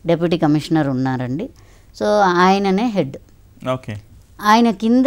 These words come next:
Speaker 1: మేమున్నాం. మేము ఇప్పుడు ముగ్గురు ఉన్నాము. లక్ష్మి గారని ఒక అసిస్టెంట్ కమిషనర్ ఉన్నారు, and ప్రభుదాస్ గారని ఒక అసిస్టెంట్ కమిషనర్ ఉన్నారు, నేను ఉన్నాను.
Speaker 2: మ్మ్.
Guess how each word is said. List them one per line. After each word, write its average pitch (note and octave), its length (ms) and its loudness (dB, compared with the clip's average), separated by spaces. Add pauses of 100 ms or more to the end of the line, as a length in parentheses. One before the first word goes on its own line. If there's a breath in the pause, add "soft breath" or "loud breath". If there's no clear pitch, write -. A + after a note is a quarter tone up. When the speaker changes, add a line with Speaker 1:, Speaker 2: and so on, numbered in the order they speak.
Speaker 1:
మేమున్నాం. D3+ 640 0 (1200)
మేము F#3+ 200 0
ఇప్పుడు F3+ 240 0
ముగ్గురు F3 340 2
ఉన్నాము. D#3 520 0 (520 soft breath)
లక్ష్మి E3 440 0
గారని D#3+ 380 2
ఒక D#3+ 180 -2
అసిస్టెంట్ C#3+ 480 -4
కమిషనర్ C#3 440 -6
ఉన్నారు, B2+ 460 -6 (540 soft breath)
and D#3+ 120 -2
ప్రభుదాస్ E3+ 460 0
గారని D#3 380 0
ఒక E3+ 180 -6
అసిస్టెంట్ C#3+ 460 -4
కమిషనర్ C3 440 -6
ఉన్నారు, C3 360 -12 (220)
నేను D#3+ 360 0
ఉన్నాను. A#2 280 -8 (140)
Speaker 2:
మ్మ్. C3+ 200 -8